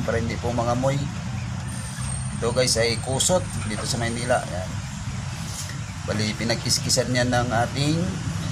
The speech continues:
mga kahoy, guys. Yan. Kusot. Yan po ipalit natin, guys. Pwede mangamoy ang kanilang pupo. Tara, let's go.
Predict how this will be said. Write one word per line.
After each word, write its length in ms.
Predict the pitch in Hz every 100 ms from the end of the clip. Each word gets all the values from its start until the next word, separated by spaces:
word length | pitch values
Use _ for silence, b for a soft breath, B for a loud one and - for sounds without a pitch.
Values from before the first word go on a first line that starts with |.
| - - - - - - - - 95 - -
mga 480 | 104 101 107 104 107
kahoy, 400 | 107 110 120 120
guys. 480 | 120 110 - - - - - -
Yan. 140 | - - - 988 988 - 960 - - - - -
Kusot. 320 | 120 123 127 110 -
Yan 140 | 107 101
po 80 | 113
ipalit 320 | 139 113 113
natin, 320 | 113 107 113
guys. 320 | 113 113 - - - -
Pwede 160 | 110 107
mangamoy 320 | 110 113 120
ang 80 | 117
kanilang 240 | 120 117
pupo. 320 | 110 113 - 127 95 - - - - - - -
Tara, 160 | 131 123 - -
let's 160 | 185 -
go. 160 | -